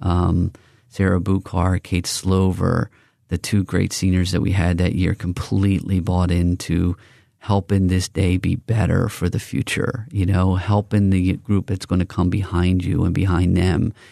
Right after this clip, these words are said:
You set the tone on what it's like to be a professional every day. And they did that.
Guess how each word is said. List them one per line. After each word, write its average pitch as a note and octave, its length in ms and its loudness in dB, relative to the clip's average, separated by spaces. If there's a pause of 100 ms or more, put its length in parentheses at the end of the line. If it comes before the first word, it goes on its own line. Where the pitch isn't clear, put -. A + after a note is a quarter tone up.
(140)
You G#2+ 260 4
set F2+ 320 -2
the F2 100 -4
tone F2 380 2
on F2 200 2
what F2+ 200 2
it's - 200 -4
like F2 280 -2
to G#2 80 -6
be G#2 120 -2
a G2 60 0
professional - 720 -4 (360)
every E2+ 340 -2
day. - 460 -2
And G2+ 120 4
they A2 120 4
did F#2+ 260 0
that. - 260 -4